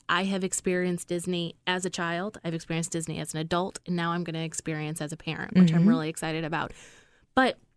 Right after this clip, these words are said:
Speaker 1: my husband and I have been going for years, just the two of us, because they have some of the best chefs. They have some of the best dining,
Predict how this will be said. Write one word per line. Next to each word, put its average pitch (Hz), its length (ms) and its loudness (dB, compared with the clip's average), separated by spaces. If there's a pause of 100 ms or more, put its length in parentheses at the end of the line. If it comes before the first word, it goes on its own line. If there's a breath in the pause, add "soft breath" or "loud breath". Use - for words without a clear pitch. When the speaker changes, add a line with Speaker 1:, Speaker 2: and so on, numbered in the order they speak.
(400)
Speaker 1:
my 226 140 4
husband 233 260 4
and 247 120 2
I 208 60 2
have 208 120 0
been 208 140 2
going 190 260 2
for 196 160 -2
years, 196 540 0
just 202 180 -2
the 190 80 0
two 294 240 0
of 262 100 2
us, 170 320 0
because 208 360 -2
they 226 160 0
have 226 180 -2
some 185 180 0
of 175 140 -4
the - 80 -4
best 165 320 -2
chefs. 147 400 -4
They - 120 -10
have 139 100 -10
some 151 160 -8
of 147 40 -8
the 151 80 -8
best 185 360 -4
dining, 160 420 0